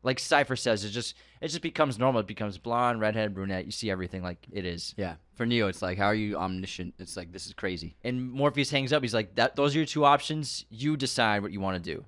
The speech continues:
Speaker 2: See you later, bud.
Speaker 1: And so Neo tries to edge out along the side of the skyscraper,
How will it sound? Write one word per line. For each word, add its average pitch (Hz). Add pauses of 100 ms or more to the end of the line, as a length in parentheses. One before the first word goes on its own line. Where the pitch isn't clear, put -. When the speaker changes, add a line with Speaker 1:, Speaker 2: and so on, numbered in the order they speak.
Speaker 2:
See -
you 123
later, 135
bud. 110 (220)
Speaker 1:
And 131
so 139
Neo 139
tries 147
to 143
edge 117
out 123
along 113
the 107 (120)
side 95
of 92
the 90
skyscraper, 123